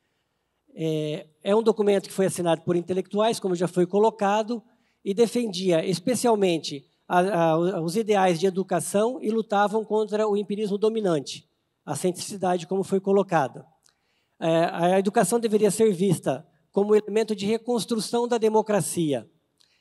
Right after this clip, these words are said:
e, portanto, o governo federal deveria defender bases e princípios únicos para a educação.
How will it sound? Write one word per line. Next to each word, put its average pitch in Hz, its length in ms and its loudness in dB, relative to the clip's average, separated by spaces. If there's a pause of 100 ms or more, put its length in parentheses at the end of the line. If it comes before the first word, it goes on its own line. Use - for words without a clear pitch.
e, 165 60 -6
portanto, 220 480 0
o 196 60 0
governo 180 380 0
federal 196 480 2
deveria 202 520 0
defender 196 520 0
bases 202 440 0
e 208 80 -6
princípios 180 520 -4
únicos 233 460 -4 (320)
para 196 240 2
a 208 80 2
educação. 190 720 -2